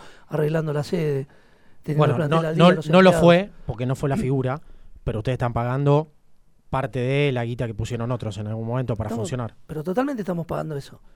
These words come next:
Speaker 1: A veces no quiero ser reiterativo porque lo digo en todos lados, pero siempre es bueno saber el punto de partida que tuviste. Nosotros debíamos dieciséis millones de dólares, pagamos casi ocho en veinte,
Speaker 2: En un
Speaker 1: diecinueve
Speaker 2: año y
Speaker 1: meses de
Speaker 2: medio.
Speaker 1: gestión.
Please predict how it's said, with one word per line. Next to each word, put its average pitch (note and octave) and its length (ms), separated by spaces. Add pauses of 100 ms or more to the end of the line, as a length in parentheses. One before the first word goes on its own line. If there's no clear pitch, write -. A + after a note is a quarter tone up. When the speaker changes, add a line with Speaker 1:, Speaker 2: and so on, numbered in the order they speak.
(200)
Speaker 1:
A - 80
veces G3 220
no F3+ 80
quiero F3 160
ser F#3+ 140
reiterativo F3 460
porque D3+ 160
lo D#3 60
digo F3 160
en E3+ 60
todos F#3 140
lados, G#3+ 140
pero D#3 120
siempre G3+ 240
es E3+ 40
bueno F#3+ 160
saber F3+ 440 (560)
el C#3+ 120
punto F#3+ 220
de D3 60
partida D#3+ 260
que D3+ 80
tuviste. E3 400 (540)
Nosotros E3 320
debíamos E3 400
dieciséis D#3+ 340
millones F3+ 300
de G3 40
dólares, G#3+ 380 (160)
pagamos D#3+ 300
casi F3+ 260
ocho D#3 260 (920)
en C#3 300
veinte, D#3+ 220
Speaker 2:
En B2 80
un B2 60
Speaker 1:
diecinueve B2+ 300
Speaker 2:
año C3 100
y - 20
Speaker 1:
meses B2 80
de A#2 60
Speaker 2:
medio. G#2+ 100
Speaker 1:
gestión. D3 340